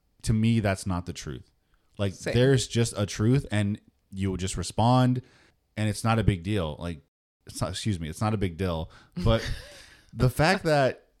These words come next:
Speaker 1: she stumbles, has to think, like, all these, all these weird actions just make me think that she's not being truthful.
Speaker 2: Totally agree. I, again, I, that's why I think they are the most nervous of anyone.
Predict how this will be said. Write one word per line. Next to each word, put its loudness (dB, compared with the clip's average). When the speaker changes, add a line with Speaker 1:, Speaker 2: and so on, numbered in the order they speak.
Speaker 1:
she -6
stumbles, 2
has -2
to -6
think, 0
like, -14
all -2
these, -4
all -8
these -4
weird -2
actions -4
just -4
make 2
me -2
think -2
that -4
she's -6
not -6
being -2
truthful. -10
Speaker 2:
Totally -2
agree. -2
I, 6
again, 2
I, 0
that's 0
why 4
I 4
think -4
they 4
are 6
the 2
most 2
nervous -2
of 0
anyone. -4